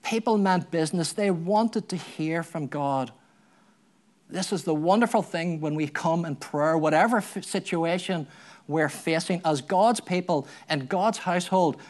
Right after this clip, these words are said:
when we come, we can expect to hear from God and God to intervene.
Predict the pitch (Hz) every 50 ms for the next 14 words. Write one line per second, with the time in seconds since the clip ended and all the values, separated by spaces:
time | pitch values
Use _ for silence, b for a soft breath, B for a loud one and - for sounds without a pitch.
0 | B B B 151 147 147 151 151 147 147 - - - 180 196 196 190 190 160 123
1 | - b b b b b b b b b - 156 156 147 - 165 156 143 - -
2 | - - 175 175 180 175 - 151 - - 160 170 190 214 214 - 202 175 147 -
3 | 156 156 151 156 156 147 147 B B B 151 147 131 139 151 151 156 165 156 -
4 | 170 - 156 151 - 151 127 151 143 143 147 147 131 117